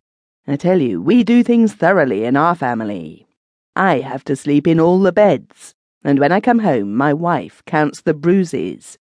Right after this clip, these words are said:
and decides whether they will do or not. At any rate, I arrived in a blinding snowstorm at about the most desolate spot on God's earth. I'd come to Potter Heigham by train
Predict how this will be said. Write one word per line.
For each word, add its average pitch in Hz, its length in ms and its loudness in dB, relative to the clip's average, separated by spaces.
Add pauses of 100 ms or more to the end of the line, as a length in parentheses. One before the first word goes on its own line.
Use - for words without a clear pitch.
(100)
and 151 140 -2
decides 147 540 -4
whether 135 180 0
they 160 140 2
will 165 160 2
do 175 300 0
or 123 140 0
not. - 680 -12 (1000)
At 220 140 -2
any 185 180 2
rate, - 460 -16 (260)
I 147 180 2
arrived 151 460 2
in 131 120 0
a 127 80 -2
blinding 147 520 2
snowstorm 123 840 -4 (260)
at 139 120 0
about 143 380 0
the 139 80 -2
most 151 280 0
desolate 135 560 -4
spot 127 300 -2
on 151 160 2
God's 165 320 0
earth. 156 420 0 (1040)
I'd 131 160 -6
come 247 260 0
to 127 120 -10
Potter 139 260 -6
Heigham 135 400 0
by 147 160 2
train 139 600 -2